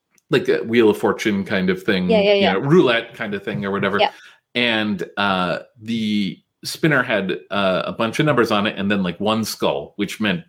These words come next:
Speaker 1: that was the one that you didn't wanna get. And then
Speaker 2: Mm-hmm.
Speaker 1: every time it was spun,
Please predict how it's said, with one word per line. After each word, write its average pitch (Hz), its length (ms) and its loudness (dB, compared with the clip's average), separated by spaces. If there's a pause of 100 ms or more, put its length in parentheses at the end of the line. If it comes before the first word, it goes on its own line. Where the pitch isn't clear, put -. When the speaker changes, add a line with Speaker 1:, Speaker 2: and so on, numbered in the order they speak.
(120)
Speaker 1:
that 104 160 0
was 98 160 -2
the 110 80 6
one 101 220 0
that 92 100 -4
you 101 100 0
didn't 101 220 0
wanna 85 200 -4
get. 82 200 -2 (420)
And 110 140 -2
then 113 120 0
Speaker 2:
Mm-hmm. 123 80 2
Speaker 1:
every 131 380 0
time 104 680 -2 (680)
it 117 160 2
was 101 240 -2
spun, 98 760 0